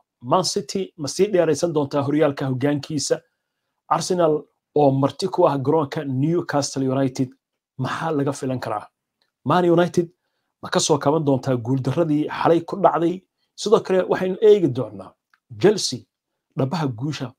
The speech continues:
ma imaan doonta oo Frank Lampard guushiisii ugu horreeyey ma gaari doonaa?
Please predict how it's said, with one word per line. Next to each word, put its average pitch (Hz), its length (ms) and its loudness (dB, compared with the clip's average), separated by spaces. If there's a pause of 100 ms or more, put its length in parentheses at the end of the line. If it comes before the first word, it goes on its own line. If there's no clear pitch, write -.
(300)
ma 131 100 -6
imaan 143 240 0
doonta 120 400 -6
oo 143 80 0
Frank 175 300 -2
Lampard 165 480 0 (420)
guushiisii 190 640 -4
ugu 190 200 2
horreeyey 135 540 2 (500)
ma 113 80 -6
gaari 151 320 4
doonaa? 117 360 -4